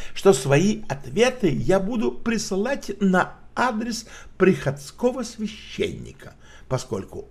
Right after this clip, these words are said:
Адамс, который, вероятно, просматривает всю приходящую почту, мог узнать о нашей переписке или даже уничтожить мои письма, чтобы они не попали в руки миссис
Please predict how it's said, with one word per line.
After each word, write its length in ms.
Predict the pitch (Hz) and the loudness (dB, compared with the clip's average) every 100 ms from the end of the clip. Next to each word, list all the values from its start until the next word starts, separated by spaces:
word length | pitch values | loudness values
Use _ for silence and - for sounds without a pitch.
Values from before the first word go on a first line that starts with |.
| - | -6
Адамс, 580 | 139 185 143 135 - | -2 -2 -4 -10 -10
который, 480 | - 113 110 90 87 - - - - | -8 -6 -6 -6 -8 -14 -20 -20 -6
вероятно, 720 | 185 240 233 202 143 - 120 | 0 2 4 2 2 -2 -8
просматривает 1000 | - 196 - 139 117 - - 175 220 - - - | -4 -6 -4 -6 -6 -8 -8 -4 -4 -8 -16 -18
всю 320 | - 135 101 - - - | -6 -2 -2 -4 -16 -2
приходящую 920 | - 143 135 - - - - - 110 | 0 2 0 -2 -6 -10 -12 -4 -4
почту, 560 | - - - - - 123 | -6 -14 -14 -12 -6 0
мог 400 | 180 214 - 208 | 2 2 0 -4
узнать 600 | 185 147 143 143 - - - | -2 0 0 0 -8 -16 -12
о 80 | 107 | -12
нашей 360 | 85 87 - | -10 -12 -14
переписке 800 | - 107 101 - - - - 107 - - | -12 -8 -8 -10 -16 -12 -4 -4 -4 -2
или 280 | 170 143 127 | 2 2 0
даже 560 | - - - 104 160 - - - - - | -2 -6 -6 -6 -8 -8 -20 -20 -20 -8
уничтожить 1080 | - 127 98 - - - 69 120 160 - - - - - | -2 -2 -2 -10 -18 -14 -8 -6 -8 -10 -16 -20 -20 -10
мои 360 | 92 80 190 | -8 -6 -6
письма, 500 | 180 330 359 - 139 - - - - - - - - - | -6 -8 -10 -12 -16 -20 -20 -20 -20 -20 -20 -20 -20 -10
чтобы 280 | - 220 | 0 0
они 200 | 226 226 | 2 0
не 120 | 220 208 | 2 2
попали 480 | 202 208 208 202 - | 0 0 0 0 0
в 100 | 196 | 0
руки 380 | 208 139 123 | 2 0 -6
миссис 500 | - 110 98 95 - | -6 -8 -8 -10 -14